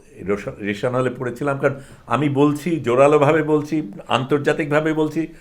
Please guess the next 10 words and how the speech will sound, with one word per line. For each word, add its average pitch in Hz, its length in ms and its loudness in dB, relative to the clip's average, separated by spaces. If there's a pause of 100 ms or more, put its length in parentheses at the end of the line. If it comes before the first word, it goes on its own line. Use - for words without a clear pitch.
(220)
প্রকাশ্যে 165 500 2
বলছি, 165 480 -2 (300)
সেই 147 320 -4
কারণে 127 420 2 (360)
সমস্যাটা 104 460 -4
তৈরি 76 300 -8
হয়েছে। 65 280 -18 (520)
কথাগুলি 226 500 -6
কিন্তু 269 240 -12
বাস্তব 247 580 -4